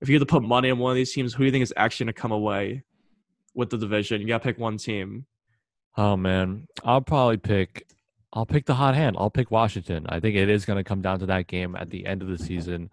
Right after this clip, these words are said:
Speaker 2: And, I mean, they are on the road, but we've seen Wentz have his struggles. The Washington defense is actually pretty decent, like, all around, and I think they'll
Speaker 1: Their
Speaker 2: be
Speaker 1: front
Speaker 2: able to take
Speaker 1: seven's
Speaker 2: advantage of
Speaker 1: good,
Speaker 2: that.
Speaker 1: yeah. They are,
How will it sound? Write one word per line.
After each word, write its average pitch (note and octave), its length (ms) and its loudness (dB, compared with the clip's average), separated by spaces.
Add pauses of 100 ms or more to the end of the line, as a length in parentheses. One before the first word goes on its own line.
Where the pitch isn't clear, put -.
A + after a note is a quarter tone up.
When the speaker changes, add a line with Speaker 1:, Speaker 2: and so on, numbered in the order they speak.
(400)
Speaker 2:
And, G2 520 -4 (140)
I F#2+ 80 -4
mean, F#2 180 -4
they F#2+ 140 2
are G2 180 2
on F#2+ 140 0
the F#2 120 -2
road, G#2+ 340 4
but F#2+ 260 2 (380)
we've F2+ 160 -2
seen G2 220 -4
Wentz F#2 240 -2
have F#2+ 140 -2
his F2 140 -4
struggles. G2+ 400 -2
The F2+ 100 -2
Washington G2 360 0
defense F#2+ 400 -2
is A2 260 -2
actually G#2+ 640 -4 (240)
pretty A2+ 240 2
decent, G#2+ 680 -2
like, G2 140 -2
all G2+ 260 2
around, G2 460 0
and F#2 160 -4
I F2+ 200 -2
think G#2 160 -4
they'll - 80 -2
Speaker 1:
Their G2+ 140 6
Speaker 2:
be - 40 4
Speaker 1:
front - 20 2
Speaker 2:
able - 0 -
to - 40 -2
take D3+ 300 2
Speaker 1:
seven's - 40 0
Speaker 2:
advantage A2+ 240 4
of G#2+ 60 2
Speaker 1:
good, A2 60 2
Speaker 2:
that. E2 120 0
Speaker 1:
yeah. A2+ 280 2 (560)
They C3 140 4
are, D#3+ 280 4